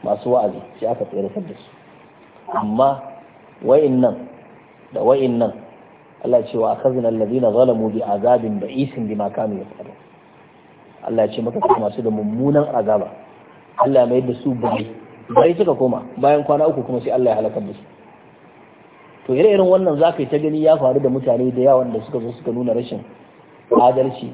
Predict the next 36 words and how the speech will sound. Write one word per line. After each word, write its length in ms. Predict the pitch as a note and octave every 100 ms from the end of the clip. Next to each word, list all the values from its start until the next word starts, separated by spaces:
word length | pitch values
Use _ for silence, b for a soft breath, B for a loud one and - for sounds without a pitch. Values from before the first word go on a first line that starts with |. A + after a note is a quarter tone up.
| - - - -
da 60 |
girman 420 | - C3 C3+ C3+
kai 240 | B2+ C3 A#2+
da 100 | G#2+
faɗa 260 | A#2+ C3+ G#2
da 60 |
gaskiya, 440 | G#2 B2 - B2+ B2 -
sai 100 | -
Allah 180 | C3+ B2
ya 60 | G2+
halakar 320 | A#2+ A2+ A3
da 80 | -
su. 100 | - - - - - - _ - - - - - - - - - - - - -
Wannan 400 | C#3 D3+ D3 C#3+
Namrud 400 | B2+ C3 C3 C#3+
din 220 | B2+ G#2+ - -
na 120 | D3
Annabi 280 | C3 C3+ B2+
Ibrahim 400 | B2+ B2+ B2+ A2+
su 60 | -
suke 200 | - C3
zamani 360 | A#2+ C#3+ A#2 B2+
ɗaya 140 | B2
da 80 | A2+
shi, 160 | -
ko 180 | A#2 C#3+
Namrud 340 | C#3 A#2+ C3 -
ko 140 | C#3+
Namrud. 360 | C#3 A#2+ C3 A2+ - - - - - - - - -
Dole 220 | C#3 D3
ka 100 | C3+
faɗa 240 | B2 B2 A2+
daidai 260 | A#2 A#2+ A#2
ne, 100 | G2
ko 120 |
ka 80 | D3